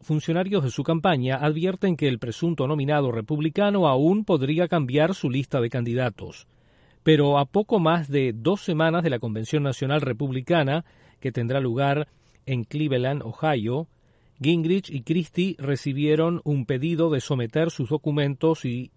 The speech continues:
son considerados favoritos para candidato a vicepresidente, según integrantes de la campaña de Trump. Varios senadores, incluyendo Jeff Sessions de Alabama y Bob Corker de Tennessee,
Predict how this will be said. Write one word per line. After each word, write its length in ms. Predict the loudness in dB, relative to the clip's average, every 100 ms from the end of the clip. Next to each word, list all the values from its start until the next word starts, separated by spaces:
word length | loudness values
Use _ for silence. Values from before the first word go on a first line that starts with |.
| _ _
son 320 | -4 0 0
considerados 680 | 0 -2 -2 -2 2 2 2
favoritos 800 | 2 2 4 2 0 -4 -6 -8
para 320 | -6 -4 -6 -2
candidato 680 | -2 0 2 2 4 4
a 80 | 4
vicepresidente, 800 | 0 -4 -2 -2 0 0 2 0
según 320 | -2 -2 0
integrantes 560 | 0 0 0 0 0 0
de 80 | 0
la 80 | -2
campaña 360 | -4 -4 -4
de 80 | -4
Trump. 440 | 0 2 2 -4 -14 _ _ _ _ _ -8
Varios 380 | -2 0 0 -2
senadores, 560 | 0 2 4 2 0
incluyendo 500 | -4 -4 -2 -2 -2
Jeff 220 | -2 -2 -4
Sessions 560 | -2 -2 0 -4 -2
de 80 | -2
Alabama 500 | -2 -2 0 0 -2 -6 -20 -10
y 100 | -4
Bob 260 | -2 -2
Corker 500 | 2 2 2 2 0
de 120 | 0 -4
Tennessee, 580 | -4 -6 -2 -2 -2